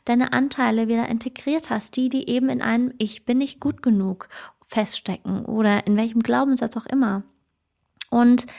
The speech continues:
ja, mach dir bewusst, was du teilst mit anderen in Social Media. Und auch hier, jeder teilt eben das, was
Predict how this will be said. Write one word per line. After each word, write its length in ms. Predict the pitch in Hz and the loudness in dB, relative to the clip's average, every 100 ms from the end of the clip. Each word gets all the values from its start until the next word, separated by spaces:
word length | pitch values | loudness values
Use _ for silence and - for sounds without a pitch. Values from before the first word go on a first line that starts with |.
| - - - | -20 -20 -10
ja, 200 | - 311 | 0 4
mach 180 | 254 254 | 6 6
dir 180 | - 277 | 2 2
bewusst, 680 | 254 226 - 285 392 - - - - | 2 0 2 2 2 -2 -10 -20 -8
was 360 | 214 240 294 - | 2 4 2 -2
du 120 | 285 | -6
teilst 640 | 277 - 247 240 254 254 | -6 -4 0 2 0 0
mit 300 | 226 254 262 | 2 2 2
anderen 420 | 240 240 233 214 214 | 0 2 2 0 -2
in 100 | 202 | -2
Social 440 | 214 202 - 202 | -2 -4 -2 -2
Media. 600 | 196 196 185 196 190 196 - - - _ | 0 -2 -2 -4 -4 -4 -8 -20 -20 _
Und 380 | - 233 240 240 - | 0 4 4 2 -2
auch 160 | 254 - | -2 0
hier, 360 | 277 320 277 - - - | 0 2 2 -2 -12 -2
jeder 280 | 262 294 294 | 2 2 0
teilt 300 | - 269 - | 0 0 0
eben 240 | 247 240 | 0 0
das, 300 | 247 285 - | 0 -4 -4
was 260 | 254 247 | -4 -6